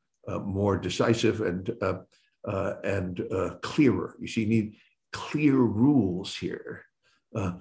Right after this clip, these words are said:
uh, because it's so easy, as, uh, the Brazilian experience shows, to, if it's, if it's a lot of principles and things like that,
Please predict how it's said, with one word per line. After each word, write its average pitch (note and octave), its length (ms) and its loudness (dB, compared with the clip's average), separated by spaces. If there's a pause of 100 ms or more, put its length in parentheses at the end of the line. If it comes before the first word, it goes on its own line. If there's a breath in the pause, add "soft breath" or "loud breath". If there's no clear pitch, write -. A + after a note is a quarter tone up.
(220)
uh, G2 140 -2
because G#2 400 0 (180)
it's G#2+ 160 -2
so B2+ 240 6
easy, G2+ 600 2
as, G2+ 360 4 (300 soft breath)
uh, G#2+ 60 4
the G2 120 4
Brazilian G2+ 440 6
experience F#2+ 640 0
shows, G#2 600 0 (280 loud breath)
to, A2+ 320 6
if A2+ 120 -2
it's, - 200 0 (600 soft breath)
if G#2 140 -2
it's A2 140 -2
a A#2+ 40 2
lot C3+ 280 4
of A#2 160 6
principles A2+ 800 6
and G#2 100 2
things A#2+ 220 2
like A#2 180 0
that, A2+ 300 0